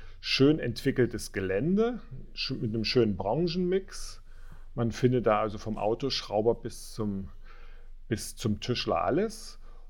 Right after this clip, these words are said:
Und es ist auch ein sehr gepflegtes, gepflegte Gewerbe-, Gewerbeeinheit. Also das, da wird, man merkt eben, dass sich der Eigentümer da sehr auch um das Gelände drum kümmert.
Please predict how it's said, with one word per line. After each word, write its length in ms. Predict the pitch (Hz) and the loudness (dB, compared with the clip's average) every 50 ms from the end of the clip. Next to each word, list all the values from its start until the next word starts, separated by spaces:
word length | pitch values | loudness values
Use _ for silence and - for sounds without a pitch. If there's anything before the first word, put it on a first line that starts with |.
| - - - - - | -16 -16 -16 -4 2
Und 400 | - 135 139 143 147 147 143 - | 6 6 8 6 6 4 0 -6
es 160 | - - - | -8 -6 -6
ist 140 | - - - | -6 -4 -2
auch 200 | - - 131 117 | 2 2 2 2
ein 120 | 143 131 123 | 2 0 0
sehr 580 | 107 101 120 123 127 127 131 127 123 123 120 - | 0 2 4 4 4 4 4 2 0 -2 -4 -2
gepflegtes, 960 | - 127 - - - - 110 107 104 - - - 110 - - - - - - - - - - 127 123 - | -2 -2 -2 -2 -4 -4 -2 -2 -4 -4 -6 -8 -8 -8 -8 -12 -12 -12 -12 -12 -12 -12 -10 -10 -6 -2
gepflegte 520 | - 117 - - - 113 101 - - 113 90 | -2 -2 -2 -2 -2 -2 -2 -2 -4 -6 -4
Gewerbe-, 680 | 104 90 90 85 82 92 98 107 101 98 - - - - - - - - | -2 0 0 2 2 2 0 0 -2 -4 -6 -8 -12 -14 -14 -14 -12 -8
Gewerbeeinheit. 1040 | - 104 87 95 90 92 101 113 - - 110 107 117 113 107 113 120 120 113 - | -6 -6 -6 -6 -6 -4 -2 -2 -2 -4 -4 -8 -8 -8 -6 -4 -4 -4 -4 -6
Also 340 | - 107 107 92 107 104 90 - - - - - - - - - - - - - - - - - - | -6 -6 -6 -4 -4 -4 -6 -6 -10 -14 -14 -14 -14 -14 -14 -14 -16 -16 -16 -14 -14 -14 -14 -14 -12
das, 460 | - - - - 117 104 - - - | -12 -8 -6 -6 -6 -4 -6 -4 -2
da 160 | 110 101 98 | 0 0 2
wird, 280 | 123 113 - - 123 117 | 0 -2 -2 -6 -4 0
man 180 | 117 117 117 117 | 2 4 4 6
merkt 240 | 117 120 123 - | 6 4 4 2
eben, 160 | 160 143 135 123 | 0 -4 0 2
dass 260 | 127 120 - - - | 2 2 2 0 -4
sich 240 | 127 117 - - - | -4 -4 -4 0 2
der 180 | 120 107 98 | 4 6 6
Eigentümer 560 | 98 101 104 113 120 - - 123 123 120 120 | 6 4 2 0 -2 -4 -2 0 2 2 2
da 200 | 107 110 101 101 | 4 4 2 2
sehr 220 | 92 98 107 107 110 | 0 0 0 0 0
auch 100 | 104 117 | -2 -4
um 100 | 110 110 | -4 -6
das 200 | 107 98 - - | -6 -6 -6 -4
Gelände 340 | 113 101 95 95 101 98 98 | -2 -2 0 -2 -2 -4 -6
drum 300 | - - 104 98 92 - | -8 -8 -8 -8 -6 -2
kümmert. 440 | - 120 120 131 135 143 - - | 0 2 4 4 2 2 0 -6